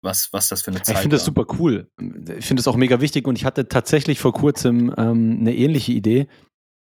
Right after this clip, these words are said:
Speaker 2: Ähm, d-, das ist, glaub ich, k-,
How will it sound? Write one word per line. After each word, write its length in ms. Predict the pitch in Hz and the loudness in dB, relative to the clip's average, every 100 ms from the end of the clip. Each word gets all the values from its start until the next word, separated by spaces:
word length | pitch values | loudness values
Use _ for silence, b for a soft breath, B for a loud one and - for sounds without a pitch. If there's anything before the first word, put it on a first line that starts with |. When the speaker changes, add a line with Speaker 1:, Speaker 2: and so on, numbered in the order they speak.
| _ _ _ _ - | _ _ _ _ -4
Speaker 2:
Ähm, 360 | 110 107 107 107 b b b b b b | 0 2 2 -2 b b b b b b
d-, 140 | - - _ _ | -14 -14 _ _
das 240 | 123 120 127 | 0 0 0
ist, 160 | 139 | -2
glaub 260 | - 127 127 | 2 4 4
ich, 160 | 127 107 - | 0 -6 -18
k-, 100 | - | -18